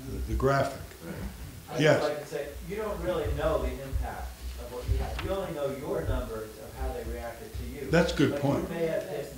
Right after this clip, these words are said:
Speaker 2: many people
Speaker 1: Yeah.
Speaker 2: and caused them to think deeply about this issue and are going to deal with it
Speaker 1: Yeah.
Speaker 2: in their own way.
Speaker 1: Th-, that's an excellent point. We, we really don't know the intangible impact of people who, who didn't go to the next step and contact us. But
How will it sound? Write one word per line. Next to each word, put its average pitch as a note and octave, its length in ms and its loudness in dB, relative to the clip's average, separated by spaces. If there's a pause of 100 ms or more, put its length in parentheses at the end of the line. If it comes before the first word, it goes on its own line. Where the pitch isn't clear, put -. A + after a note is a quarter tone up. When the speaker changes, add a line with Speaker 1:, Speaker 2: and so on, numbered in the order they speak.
Speaker 2:
many F3+ 260 -4
people - 680 -8
Speaker 1:
Yeah. C#3+ 200 4
Speaker 2:
and - 140 -2
caused C#3+ 320 -2
them C#3 120 -6
to B2+ 60 -10 (140)
think - 240 -4
deeply E3 420 -6
about C#3+ 300 4
this - 180 -6
issue C3 340 -2 (360)
and C3 100 -4
are B2+ 100 -8
going D3 240 -2 (180)
to - 760 -10
deal G3+ 160 4
with - 200 2
it A#2+ 200 -6
Speaker 1:
Yeah. D3 160 8
Speaker 2:
in - 60 0 (120)
their C#3+ 100 4
own C3+ 180 0
way. D#3 180 0 (260)
Speaker 1:
Th-, F3+ 140 4
that's A3+ 260 12
an G#3+ 100 12
excellent F3 420 8
point. C#3 240 4 (100)
We, C#3+ 180 4
we G3 240 12
really A#3 280 12
don't F3+ 220 12
know D#3+ 180 8
the D3 220 6 (340)
intangible D3+ 720 8
impact C3+ 380 8
of B2 140 2
people D3+ 260 8
who, C3 160 10 (320)
who F3+ 100 12
didn't F#3 200 12
go E3+ 120 10
to D#3+ 80 10
the D3+ 140 6
next D3+ 240 6
step C#3 340 8
and A#2 240 4
contact B2+ 580 2
us. - 240 -10 (460)
But D3+ 380 10